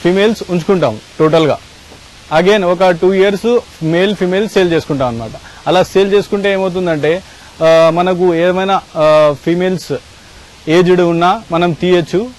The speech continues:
మళ్ళీ again మనకు అభి-, మంద అనేది తగ్గకుండా అభివృద్ధి చెందుతూనే ఉంటుందన్నమాట. అలా నేను మెయింటైన్ చేస్తున్నాను అనమాట. Every three ఇయర్స్ ఆ ఫీమేల్స్ అన్నీ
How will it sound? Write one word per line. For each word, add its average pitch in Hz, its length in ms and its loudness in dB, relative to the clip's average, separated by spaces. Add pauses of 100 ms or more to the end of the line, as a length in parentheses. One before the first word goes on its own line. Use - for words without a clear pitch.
మళ్ళీ 175 180 2
again 175 320 2
మనకు 180 340 0
అభి-, 160 480 2
మంద 160 260 -2
అనేది 190 360 0
తగ్గకుండా 175 720 0 (120)
అభివృద్ధి 165 380 0
చెందుతూనే 170 760 -2
ఉంటుందన్నమాట. 127 680 -6 (400)
అలా 170 180 2
నేను 202 200 0
మెయింటైన్ 170 300 0
చేస్తున్నాను 143 460 -2
అనమాట. 127 360 -6
Every 160 360 0
three 175 200 -2
ఇయర్స్ 208 320 0 (220)
ఆ 160 120 2
ఫీమేల్స్ 170 420 -4
అన్నీ 190 340 -4